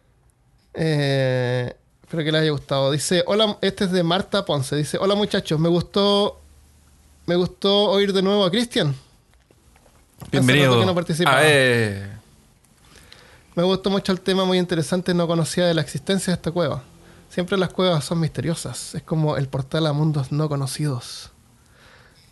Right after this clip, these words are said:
Speaker 1: Hay muchas alrededor del mundo con historias, algunas muy folclóricas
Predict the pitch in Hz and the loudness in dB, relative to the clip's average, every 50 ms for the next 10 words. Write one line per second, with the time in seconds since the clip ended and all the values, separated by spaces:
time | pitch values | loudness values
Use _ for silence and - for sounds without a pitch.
0 | _ - - 151 160 165 170 170 165 165 160 165 165 165 185 185 - - 196 190 | _ -6 -2 0 2 2 4 4 4 2 2 2 2 0 0 -2 -2 -2 0 2
1 | 190 185 180 175 - - - - 196 165 160 170 170 170 170 175 180 175 165 170 | 2 2 0 -2 -4 -10 -8 -4 -4 -2 0 2 2 4 4 4 2 2 2 2
2 | 165 165 170 185 185 185 190 190 175 175 170 156 - - 175 180 180 180 170 - | 2 2 2 2 2 2 0 0 0 2 0 0 0 0 0 2 2 0 0 -2
3 | - - 156 165 160 175 175 175 170 160 170 196 190 - 196 185 - - 196 202 | -4 -4 -4 -2 0 0 2 2 2 2 0 0 -2 -2 -4 -6 -4 -2 -2 0
4 | 180 170 - 170 165 160 - - - - | 0 0 -2 -2 -4 -4 -4 -8 -16 -18